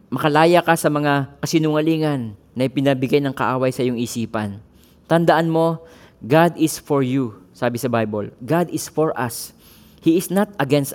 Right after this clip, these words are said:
us. He is not against you. Ano man ang iyong nakaraan, ano man ang iyong background, ang nagawa mong pagkakasala, mahal na mahal ka ng Panginoon. Gusto niya na ikaw ay maging mananagumpay. Gusto niya ikaw ay makalaya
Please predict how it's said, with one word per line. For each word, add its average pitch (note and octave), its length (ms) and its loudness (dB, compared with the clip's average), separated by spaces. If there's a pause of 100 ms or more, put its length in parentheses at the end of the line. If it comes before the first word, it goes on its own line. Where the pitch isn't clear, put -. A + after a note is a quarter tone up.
us. - 320 -10
He F3 160 -2
is G3+ 160 -6
not G#3+ 160 -4
against D3 400 -4
you. A2+ 240 -8 (400)
Ano F3+ 160 -2
man G#3+ 160 2
ang G#3 80 2
iyong F3+ 240 0
nakaraan, E3+ 720 2 (320)
ano C#3+ 160 -2
man C#3+ 160 2
ang C#3 80 0
iyong B2 160 -2
background, D#3+ 640 2
ang B2+ 80 -4
nagawa B2 320 0
mong A#2+ 80 -6
pagkakasala, C#3+ 800 0 (480)
mahal E3 160 0
na F#3+ 80 0
mahal F3 240 0
ka D#3+ 80 -2
ng D#3 160 -2
Panginoon. C3+ 560 -4 (640)
Gusto D3 260 -4
niya F3+ 160 4
na E3+ 140 4
ikaw D#3+ 240 2
ay D3 160 4
maging C#3+ 480 0 (240)
mananagumpay. D3 880 0 (400)
Gusto C3+ 160 -4
niya F3+ 220 4
ikaw E3+ 160 4
ay D#3 80 0
makalaya D3+ 540 4